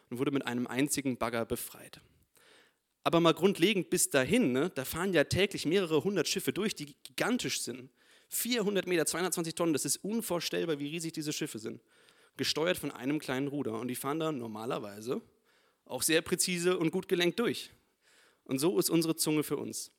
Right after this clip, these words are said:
Was ein hammermäßiger Vergleich. Und der letzte Vergleich ist ein bisschen dramatischer vielleicht. Ähm, das Feuer, der Funke, das eine schlechte Wort, das ihr vielleicht sagt, das euch zu einem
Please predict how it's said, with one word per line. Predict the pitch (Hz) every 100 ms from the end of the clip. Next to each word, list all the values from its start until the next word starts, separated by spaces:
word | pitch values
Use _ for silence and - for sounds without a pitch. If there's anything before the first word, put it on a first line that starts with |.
| _
Was | - 139
ein | 131 127 -
hammermäßiger | 143 156 160 127 120 123 120
Vergleich. | - 131 117 101 - - _ _ _ _ _ - -
Und | 135
der | 131
letzte | 143 - 160
Vergleich | 165 151 156
ist | 156
ein | 151
bisschen | 147 - 147 143 - - - _
dramatischer | - 127 127 135 139 - 113
vielleicht. | - 110 113 131 - - _ -
Ähm, | 113 113 120 131 _ _ -
das | 127
Feuer, | - - 131 107 - _
der | 123
Funke, | - 185 190 170 160 - - - - _
das | 139 -
eine | 139 160 180
schlechte | 165 - 147 - 160
Wort, | 135 123 - -
das | 120
ihr | 127
vielleicht | - 123 120 -
sagt, | - 123 147 - - 127
das | -
euch | 127
zu | - 131
einem | 127 120